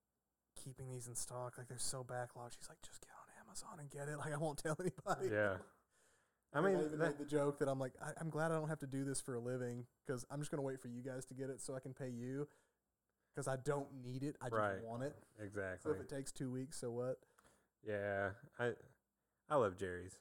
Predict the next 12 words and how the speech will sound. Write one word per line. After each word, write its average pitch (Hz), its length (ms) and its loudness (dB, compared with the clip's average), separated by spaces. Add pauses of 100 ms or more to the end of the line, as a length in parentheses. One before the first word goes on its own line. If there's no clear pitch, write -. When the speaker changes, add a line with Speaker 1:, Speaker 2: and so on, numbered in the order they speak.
Speaker 2:
Jerry's 113 280 2
is 98 120 -6
great. 101 340 2
Speaker 1:
Jerry's 208 240 -2
is 156 120 -4
wonderful. 135 480 -6 (480)
Speaker 2:
Uh, 95 320 -6 (120)
Jerry's 127 280 4
Artorama, 104 520 2
everybody. 98 360 0
It's 92 160 -4
a 101 120 -2